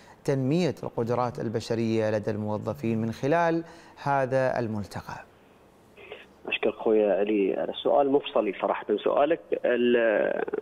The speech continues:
Speaker 2: إدارة الموارد البشرية تركز دائمًا على، آه، إطلاق، آه،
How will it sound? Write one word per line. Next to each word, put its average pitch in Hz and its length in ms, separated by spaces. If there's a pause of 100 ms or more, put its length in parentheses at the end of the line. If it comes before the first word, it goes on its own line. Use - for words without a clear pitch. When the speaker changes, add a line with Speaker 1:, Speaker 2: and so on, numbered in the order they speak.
(680)
Speaker 2:
إدارة 175 280
الموارد 165 260
البشرية 127 420
تركز - 320
دائمًا 123 460
على، 113 340 (800)
آه، 110 160
إطلاق، 135 760
آه، 98 500